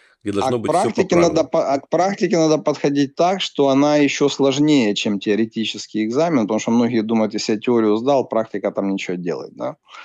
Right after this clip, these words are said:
Speaker 2: А, практи-, практика, наоборот, намного сложнее теоретического экзамена, потому что, во-первых, надо знаки видеть,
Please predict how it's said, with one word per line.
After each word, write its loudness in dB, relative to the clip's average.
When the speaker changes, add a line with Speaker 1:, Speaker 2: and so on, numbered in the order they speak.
Speaker 2:
А, 0
практи-, -2
практика, -2
наоборот, 2
намного 0
сложнее 0
теоретического -4
экзамена, 0
потому -2
что, -2
во-первых, 0
надо 2
знаки 0
видеть, -2